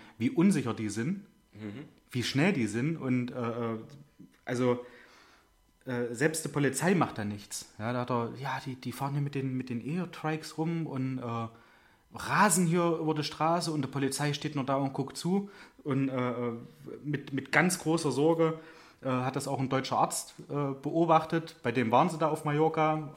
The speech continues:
Speaker 1: auf dem, auf dem Balkon gestanden, ähnlich wie Oli Kahn, <laughs> und haben sie halt, äh, auf die Straße gefilmt, wo wohl sehr, sehr viele von diesen E-Scootern rumfahren.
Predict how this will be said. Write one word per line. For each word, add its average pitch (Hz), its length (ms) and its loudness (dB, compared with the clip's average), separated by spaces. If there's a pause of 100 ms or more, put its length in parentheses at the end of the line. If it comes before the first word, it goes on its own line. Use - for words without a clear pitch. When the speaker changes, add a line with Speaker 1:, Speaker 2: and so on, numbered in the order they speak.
Speaker 1:
auf 123 140 -8
dem, 123 200 -2
auf 123 100 -6
dem 117 80 -12
Balkon 131 300 -2
gestanden, 147 560 -2 (580)
ähnlich 139 300 0
wie 123 80 -2
Oli 123 160 -2
Kahn, 143 280 0 (200)
<laughs> - 200 -20
und 156 100 0 (300)
haben 190 100 10
sie 151 100 8
halt, 143 140 8 (320)
äh, 127 180 2 (340)
auf 147 140 0
die 127 100 -2
Straße 175 400 6
gefilmt, 190 480 2 (460)
wo 139 420 4
wohl 156 440 6
sehr, 135 260 6
sehr 147 140 2
viele 147 280 -2
von 123 180 -4
diesen 123 420 -4
E-Scootern 135 560 -2
rumfahren. 104 540 -4